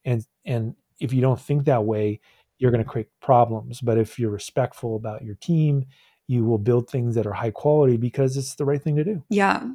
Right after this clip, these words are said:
Speaker 2: In Australia, in my house, I had a big piece of art that said, "Be who you needed when you were younger."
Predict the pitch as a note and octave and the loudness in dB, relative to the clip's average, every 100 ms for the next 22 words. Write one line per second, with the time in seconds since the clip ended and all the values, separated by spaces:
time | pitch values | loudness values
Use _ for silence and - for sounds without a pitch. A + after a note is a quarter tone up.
0 | - A3 A#3+ - A3 G#3 G#3+ F#3+ F3+ - | -2 2 2 2 2 4 4 4 2 2
1 | G3 F#3 F3 F3+ E3+ E3+ F3+ F3+ E3+ E3+ | -2 0 -2 0 -2 0 0 2 2 2
2 | E3 - F3 E3+ F#3 F3 F3+ - F3 F3 | 0 0 -2 -2 -4 -4 -2 2 2 0
3 | - - F#3+ F3+ F3+ F3 F3+ F3 F3 F#3 | -6 -2 -2 0 0 0 0 -2 -2 -4
4 | F#3 F3+ F3 F3+ E3 E3+ F3+ A3+ | -2 -4 -2 -2 -2 -4 -4 -4